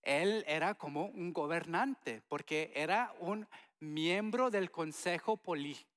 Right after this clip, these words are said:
político y judicial judío. Por eso podemos ver que Nicodemo era alguien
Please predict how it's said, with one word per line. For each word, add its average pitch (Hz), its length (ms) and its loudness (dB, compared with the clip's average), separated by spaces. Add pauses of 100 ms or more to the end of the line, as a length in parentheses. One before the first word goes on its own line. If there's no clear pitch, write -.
político 202 840 0
y 147 160 -4
judicial 147 960 0 (140)
judío. 170 520 0
Por 170 160 -2
eso 190 320 0 (400)
podemos 180 400 2
ver 190 320 2 (260)
que 170 380 0 (720)
Nicodemo 165 800 -2
era 151 460 2
alguien 156 520 -2